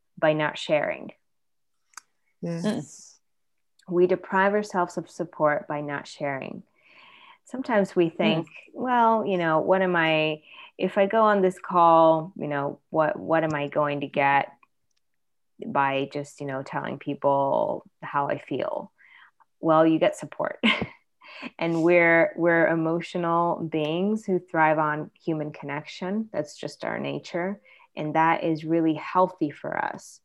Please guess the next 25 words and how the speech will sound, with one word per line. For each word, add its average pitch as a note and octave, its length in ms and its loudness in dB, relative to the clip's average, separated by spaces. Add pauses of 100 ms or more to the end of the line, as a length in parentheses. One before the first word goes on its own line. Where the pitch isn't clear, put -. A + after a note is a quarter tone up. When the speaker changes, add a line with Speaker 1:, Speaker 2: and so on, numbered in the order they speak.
Speaker 1:
you D3+ 100 -8
know, C3+ 360 -8 (600)
to, E3 220 2
even F#3 300 4
if F3 100 0
somebody's E3 540 -2
saying, D#3 380 -6
"Oh, D#3 160 6
I D3 100 2
get C#3 240 -2
it," - 260 -6 (280)
you D3 100 -8
know, C#3+ 260 -4
Speaker 3:
Mm. - 40 -4
Speaker 1:
or, C#3 340 -2
"This D#3 180 -4
happened D3 420 -4
to D#3 100 -10
me," C#3+ 340 -8 (400)
it's - 260 -2
still F3 400 2
good D#3+ 400 -2
for D#3+ 200 -4
our C#3+ 180 -2
heart. - 540 -6